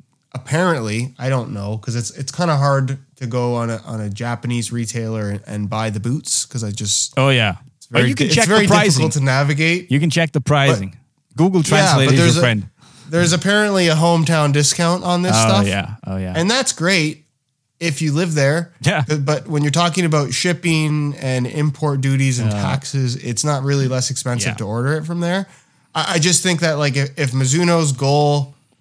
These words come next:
Speaker 1: if their end goal is to grow the football boot division of their company globally, the prices need to come down. It's just, it, it has to.
Speaker 2: Yeah. But, uh, uh, again, we, I,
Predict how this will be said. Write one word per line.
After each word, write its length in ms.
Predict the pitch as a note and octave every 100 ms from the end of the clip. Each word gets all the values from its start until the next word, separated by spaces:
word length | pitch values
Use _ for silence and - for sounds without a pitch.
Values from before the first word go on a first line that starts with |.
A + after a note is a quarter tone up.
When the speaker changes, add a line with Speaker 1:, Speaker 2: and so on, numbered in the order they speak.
| _ A#2
Speaker 1:
if 80 |
their 160 | B2 D3
end 220 | F3 G3
goal 240 | E3+ E3 D3+
is 120 | -
to 100 | C3+
grow 840 | A#2 B2 C3+ C#3+ D3 D3 D3+ - _ _ -
the 140 | B2
football 520 | A#2 D3+ C#3+ D3 C#3 B2
boot 220 | B2+ -
division 480 | A#2+ B2 B2 A#2+ A2+
of 120 | G2+
their 180 | A#2+ B2
company 500 | - B2 A#2+ A#2+ G#2
globally, 840 | A2+ A2 A#2+ C3 C#3+ D3 D3+ D3+ _ _ _ _ _ -
the 80 |
prices 440 | A2 B2+ A#2+ A#2 G#2+
need 140 | A2
to 80 | G2+
come 180 | G#2 G2
down. 280 | F#2+ F#2+ F#2 - - -
It's 120 | G#2
just, 360 | B2+ A#2 - -
it, 220 | A2 G2+
it 40 |
has 300 | G#2 A2+ G#2 -
to. 140 | - - -
Speaker 2:
Yeah. 260 | A2 G2 E2 - -
But, 140 | - -
uh, 140 | - -
uh, 80 | - _ -
again, 300 | G3+ D3+ B2+ A#2+
we, 160 | B2+ -
I, 140 | C3+